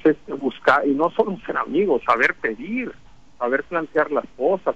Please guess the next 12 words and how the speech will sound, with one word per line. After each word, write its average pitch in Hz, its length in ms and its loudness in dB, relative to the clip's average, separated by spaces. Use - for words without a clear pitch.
tener 131 300 0
los 165 120 -2
proyectos. 113 640 0
Es 139 120 -2
muy 240 160 2
fácil 220 400 2
hablar 139 480 2
y 165 120 -6
decir, 135 600 -6
comentar 131 840 2
y, 117 260 -8
y 110 60 -6